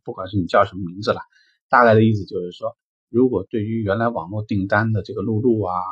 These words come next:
这些东西，以前是不考评的，但是现在有可能考评，而且考评分还不低。就是在这些方面呢，说的好听一点，它就是个开卷考，但是如果开卷考你不看题，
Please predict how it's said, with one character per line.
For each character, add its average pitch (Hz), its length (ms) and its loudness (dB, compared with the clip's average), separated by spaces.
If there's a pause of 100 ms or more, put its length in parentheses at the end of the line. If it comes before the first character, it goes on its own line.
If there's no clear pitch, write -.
(680)
这 - 120 -8
些 107 80 4
东 104 200 2
西， 104 260 -6 (140)
以 90 160 0
前 107 180 2
是 110 80 -2
不 - 100 -8
考 95 200 -4
评 92 180 -8
的， - 160 -8 (220)
但 107 180 4
是 110 80 2
现 117 220 2
在 117 120 2
有 101 160 2
可 - 160 -14
能 92 200 -8
考 - 240 -4
评， 92 300 -6
而 113 120 -2
且 110 80 0
考 107 160 -4
评 98 140 2
分 113 200 0
还 113 120 -2
不 - 200 -16
低。 92 280 -6 (2250)
就 127 140 4
是 117 80 4
在 139 160 6
这 156 140 2
些 113 180 2
方 107 200 0
面 101 140 -2
呢， 92 60 -14 (720)
说 - 180 2
的 139 100 6
好 98 140 -4
听 139 240 2
一 123 80 4
点， 98 220 -8
它 117 80 -20
就 117 100 -10
是 110 100 -2
个 110 120 -4
开 - 180 -6
卷 113 240 -6
考， - 140 -8 (420)
但 120 200 2
是 113 260 -4 (240)
如 139 160 4
果 107 120 6
开 127 200 -2
卷 120 180 -4
考 107 160 -6
你 90 140 -6
不 - 120 -16
看 110 280 -2
题， - 400 -12